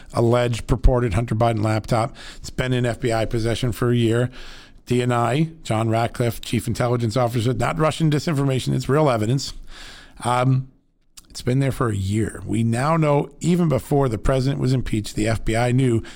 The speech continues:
exactly how Hunter Biden scored his deal with Burisma. Important reading. I hope you enjoy it. Go take a look at it at justinnews dot com. The story's there. We got all the original documents. You don't have to take my word for it.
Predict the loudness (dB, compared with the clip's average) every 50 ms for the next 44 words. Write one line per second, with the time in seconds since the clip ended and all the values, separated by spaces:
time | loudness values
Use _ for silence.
0 | -16 -14 -6 -4 0 0 0 0 0 0 0 0 0 0 0 0 0 0 0 2
1 | 2 2 2 2 0 0 -2 0 0 2 0 0 0 -4 -6 -6 -8 -10 -12 -14
2 | -16 -16 -18 -20 -18 -14 -12 -12 -6 -2 0 0 2 2 2 0 0 0 0 2
3 | 2 2 2 2 0 -2 -2 -2 -2 0 0 0 -2 -2 -2 -2 -2 -4 -6 -12
4 | -14 -14 -12 -6 -2 0 0 2 2 4 4 4 4 2 2 0 2 2 2 2
5 | 2 0 0 0 0 2 2 2 2 2 0 2 2 2 2 2 0 0 0 0
6 | 0 -2 -2 -2 -2 -2 -2 -4 -2 -2 0 0 2 0 0 0 -2 0 0 0
7 | -2 -2 -6 -14 -20 -20 -20 -20 -16 -8 -6 -6 -4 -2 -2 -2 0 0 0 0
8 | 2 0 0 0 0 -2 -2 -2 -2 -2 0 0 2 0 0 -2 -2 -2 0 0
9 | 0 0 0 0 0 0 0 -2 -2 -2 -4 -4 -4 0 4 6 6 6 6 6
10 | 4 4 4 2 2 2 2 2 2 2 2 2 2 2 0 0 0 0 0 -2
11 | -2 -2 0 0 0 0 -2 -4 -6 -6 -6 -4 -2 0 0 2 2 2 2 2
12 | 0 0 0 0 0 0 -2